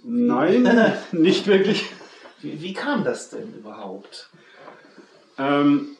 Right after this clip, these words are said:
Speaker 2: ich betreibe ja den Podcast Tore zum Himmel, Gateways to Heaven. Und
Speaker 1: Ja.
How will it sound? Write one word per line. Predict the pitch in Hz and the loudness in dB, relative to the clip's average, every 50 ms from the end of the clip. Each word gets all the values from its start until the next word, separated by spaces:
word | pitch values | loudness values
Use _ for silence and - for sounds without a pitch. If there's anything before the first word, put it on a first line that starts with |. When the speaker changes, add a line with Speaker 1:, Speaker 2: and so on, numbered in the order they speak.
| _ _ _ _ _ _ _ _ _ _ _ _ _ | _ _ _ _ _ _ _ _ _ _ _ _ _
Speaker 2:
ich | - - - | -12 -10 -8
betreibe | 147 - - 139 147 160 160 | -6 -2 -2 -2 0 0 0
ja | 147 | 0
den | 139 131 - | 0 -2 -2
Podcast | - 135 135 - - - 135 135 123 120 120 - - - - - | -4 -6 -8 -10 -10 -8 -6 -2 -2 -2 -2 -4 -6 -12 -10 -4
Tore | - 143 143 147 139 131 127 | 0 0 2 2 2 0 0
zum | - 135 113 | 0 0 0
Himmel, | 107 127 139 156 180 196 - | 0 2 2 2 2 2 2
Gateways | - 117 113 - 107 107 107 104 - | 0 -2 -4 -4 -6 -8 -8 -8 -10
to | - 104 | -12 -14
Heaven. | 98 95 104 104 131 165 160 151 131 - | -12 -12 -10 -8 -6 -4 -4 -4 -6 -8
Und | 110 110 110 110 107 104 104 101 | -10 -10 -8 -6 -4 -4 -4 -4
Speaker 1:
Ja. | 95 - | -6 -10